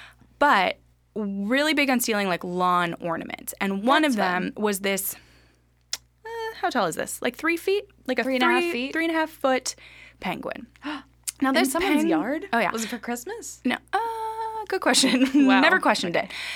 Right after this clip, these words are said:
Speaker 1: This penguin lived in the yard of our vas-, varsity soccer coach. And they had a motion light.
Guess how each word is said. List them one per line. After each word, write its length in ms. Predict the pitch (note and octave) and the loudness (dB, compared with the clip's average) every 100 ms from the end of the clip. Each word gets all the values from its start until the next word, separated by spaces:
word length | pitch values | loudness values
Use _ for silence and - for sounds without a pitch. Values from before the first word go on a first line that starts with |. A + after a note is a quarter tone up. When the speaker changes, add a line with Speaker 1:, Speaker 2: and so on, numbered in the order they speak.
| - G#3+ A3+ | -10 -6 2
Speaker 1:
This 340 | D4+ F#4+ - - | 2 2 -4 -2
penguin 720 | D#4 B3+ F#3 E3+ E3 C4 D#4+ - - | 0 2 0 -2 -2 -2 -4 -12 -10
lived 420 | A3+ A#3 A#3 A3+ | -2 2 2 2
in 120 | C4+ C#4 | 2 4
the 60 | |
yard 400 | C4 F3+ F#3 F3 - | 4 2 2 0 0
of 80 | F#3+ | 2
our 140 | F3+ | 2
vas-, 360 | F3+ F3+ F3 - - | 2 2 2 -2 0
varsity 420 | G#3+ G#3 G3 G3 | 0 0 -2 -2
soccer 540 | F#3+ - E3+ E3 F3 | -2 0 0 0 -4
coach. 500 | - - - - - - - - - - - | -6 -8 -12 -12 -14 -14 -20 -20 -20 -16 -4
And 280 | A3 G#3 F#3 | 0 0 0
they 240 | F#3+ A3+ B3+ | 2 4 4
had 220 | G#3 E3+ | 4 0
a 40 | |
motion 380 | D#3+ D#3+ - - | -2 -6 -6 -10
light. 320 | - - C4 | -10 -10 -12